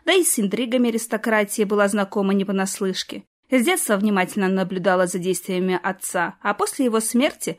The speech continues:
за лордом Дель Саре. Видимо, есть достаточно недовольных этими самыми безумными бардами, которых представляет ее муж.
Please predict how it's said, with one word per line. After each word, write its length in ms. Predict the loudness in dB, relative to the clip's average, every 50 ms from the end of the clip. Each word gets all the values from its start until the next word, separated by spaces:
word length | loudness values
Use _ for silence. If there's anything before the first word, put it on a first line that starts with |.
| _ _ -4
за 200 | 0 2 2 4
лордом 580 | 4 4 4 4 2 2 0 2 4 4 4
Дель 180 | 4 4 2 0
Саре. 480 | 0 -2 0 0 0 0 -2 -6 -10 -16 _ _ _ _ _ -2
Видимо, 360 | 2 2 4 6 6 6 8
есть 200 | 6 4 2 2
достаточно 600 | 0 -2 -2 0 0 0 0 0 -2 -6 -4 -2
недовольных 640 | -2 0 0 0 0 2 2 2 2 2 0 -2 -6
этими 320 | -6 -6 -4 -2 -2 -2 -2
самыми 440 | -2 -2 -2 0 0 2 2 2
безумными 520 | 2 0 0 0 0 2 2 4 4 4 2
бардами, 640 | 2 2 2 2 0 0 -4 -6 -6 -6 -6 -6
которых 380 | -4 -4 -2 -2 -2 -4 -4 -6
представляет 540 | -10 -10 -8 -6 -4 -2 0 0 -2 -2 -2
ее 160 | -2 0 0
муж. 440 | 2 0 -2 -4 -6 -10 -14 -16